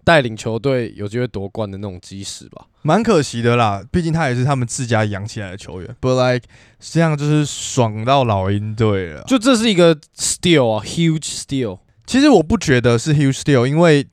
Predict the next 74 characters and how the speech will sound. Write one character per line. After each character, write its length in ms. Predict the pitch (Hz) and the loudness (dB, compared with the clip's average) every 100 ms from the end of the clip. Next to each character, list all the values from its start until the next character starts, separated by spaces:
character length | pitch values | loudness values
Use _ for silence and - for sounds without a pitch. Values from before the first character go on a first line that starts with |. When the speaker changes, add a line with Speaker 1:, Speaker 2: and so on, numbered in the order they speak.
| _ | _
Speaker 2:
毕 100 | 170 | 0
竟 160 | 160 | 0
他 160 | 135 139 | 0 0
拿 240 | 135 107 | 0 -2
了 260 | 110 104 85 | 0 -2 -4
三 300 | - 123 117 | -6 -4 -4
个 80 | 107 | -6
选 160 | 101 | -8
秀 100 | 101 | -10
权 160 | 101 - | -10 -12
回 220 | - 90 | -18 -18
来。 160 | 87 - | -18 -20
最 200 | - 311 | -2 0
主 200 | 247 160 | 2 4
要 140 | 214 208 | 6 6
的 60 | |
原 140 | 143 147 | 4 2
因 80 | 160 | 0
是 120 | 190 | -2
因 100 | 190 | 0
为 160 | 180 - _ _ 110 | 0 -2 _ _ -6
老 200 | 117 131 | 0 2
鹰 220 | 147 143 | 0 0
要 140 | 165 147 | 0 0
冲 300 | - 117 113 | -2 -6 -6
东 160 | 107 | -8
西 260 | 104 104 95 | -10 -12 -12
了。 140 | 73 _ _ | -14 _ _
他 140 | - | 0
们 100 | 185 | 2
在 80 | 175 | 2
上 200 | 170 185 | 2 2
个 80 | 143 | 2
赛 160 | 165 147 | 2 4
季 100 | 139 | 4
的 60 | |
失 200 | 120 131 | 2 0
败 160 | 139 127 | 2 2
之 160 | 110 | 2
后， 180 | 120 113 - - _ | 2 2 0 -20 _
发 140 | 120 127 | -2 -2
现 180 | 120 | -2
shit， 240 | 104 131 110 | -4 -4 -4
好， 140 | 101 | -4
我 100 | 101 | -4
们 120 | 104 | -4
真 100 | 120 | -2
的 60 | 147 | -2
不 120 | 131 | 0
能 80 | 127 | 0
再 40 | 123 | 0
这 60 | |
样 100 | 127 | -2
搞 200 | 113 95 | -4 -6
了。 80 | 90 110 | -4 -4
如 80 | |
果 140 | 165 165 | 0 2
再 140 | 160 | 2
这 40 | 156 | 0
样 80 | |
搞 140 | 131 95 | -2 -2
下 80 | 117 | -2
去， 180 | 135 104 _ _ | -2 -6 _ _
Trae 240 | - 185 | 0 4
Young 160 | 208 185 | 4 4
在 140 | 190 | 2
老 240 | 156 110 131 | 2 2 0
鹰 80 | 143 | 0
的， 120 | 127 _ _ | -2 _ _
的 180 | - 120 | 0 0
timing 440 | 110 - 135 135 110 | 0 -2 -2 -2 -4
可 140 | - | -8
能 180 | 107 107 | -6 -8
就 340 | - 170 139 | -4 -2 0